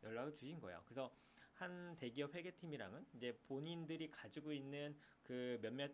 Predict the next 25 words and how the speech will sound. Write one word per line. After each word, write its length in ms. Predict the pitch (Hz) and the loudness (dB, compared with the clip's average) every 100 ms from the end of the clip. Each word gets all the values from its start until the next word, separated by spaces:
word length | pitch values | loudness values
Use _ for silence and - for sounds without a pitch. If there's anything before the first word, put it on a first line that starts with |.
| - | -2
회사, 480 | 185 180 147 123 - | -4 4 6 4 2
그 200 | 131 117 | 0 0
자회사들 640 | - 113 139 160 156 147 | 2 4 4 4 0 -2
있잖아요. 260 | 107 104 90 | -4 -6 -6
포트폴리오 560 | - 202 196 180 151 120 | -6 -6 -4 -2 0 2
회사들의, 600 | 170 175 156 160 165 113 - - - - | 0 -2 -4 0 0 0 -6 -16 -10 -4
어, 120 | 110 | -4
주기적인 480 | - 123 151 151 151 | 0 0 2 2 0
평가를 540 | 214 202 196 175 160 | -4 0 0 2 2
하는 200 | 147 127 | 0 2
걸, 320 | 139 156 185 - - - | 6 6 4 -2 -20 -4
어, 320 | 113 113 110 113 | 0 2 2 0
지피티로 480 | 123 165 165 143 | -2 -4 0 0
자동화하고 540 | 147 117 143 151 156 147 | 0 -2 -2 0 2 0
싶다라는 580 | - - 127 120 120 113 | -2 0 2 2 0 -4
취지로, 600 | - 147 135 156 185 202 - - | -8 -4 -2 0 0 -2 -10 -8
어, 260 | 113 113 107 | -2 0 0
같이 180 | - 131 | -4 -4
이제 140 | 113 | -4
프로덕트에 500 | 113 202 202 190 160 | -2 0 2 2 2
대한 180 | 131 120 117 | 0 0 -4
기획을 440 | 127 147 156 135 | 0 0 2 -2
좀 160 | 131 131 | -2 -6
하고 260 | 160 165 | -6 -6
있고 360 | 92 - 175 | -6 -2 -2